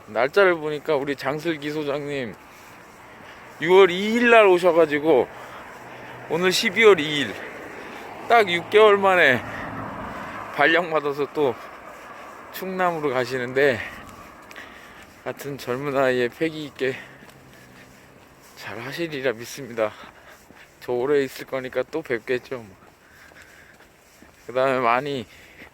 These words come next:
의지됐던 우리 신민아 총무님, 멀리 제천으로 가는데 집에서는 가까워서 그나마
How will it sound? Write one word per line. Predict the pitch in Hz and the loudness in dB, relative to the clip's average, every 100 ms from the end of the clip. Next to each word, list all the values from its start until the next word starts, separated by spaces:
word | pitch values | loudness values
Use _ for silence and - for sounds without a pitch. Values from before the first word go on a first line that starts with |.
| _ _ _ - - _ - - - - _ _ | _ _ _ -20 -20 _ -20 -20 -20 -20 _ _
의지됐던 | 135 143 143 139 131 135 | -4 -4 -4 -4 -2 -4
우리 | 120 | -4
신민아 | 120 170 175 165 143 | -8 -8 -6 -4 -4
총무님, | 147 139 139 123 110 - - - _ _ - - - - _ _ _ - | -6 -10 -10 -10 -10 -16 -20 -20 _ _ -20 -20 -20 -20 _ _ _ -4
멀리 | 110 127 | -2 -2
제천으로 | 120 127 160 151 143 | -8 -4 -2 0 0
가는데 | 131 135 135 | 0 -2 -6
집에서는 | 127 147 165 165 147 | -8 -4 -2 -2 -2
가까워서 | 123 113 - 156 143 135 | -4 -4 2 4 4 2
그나마 | 123 131 131 120 110 | -4 -4 -4 -2 -4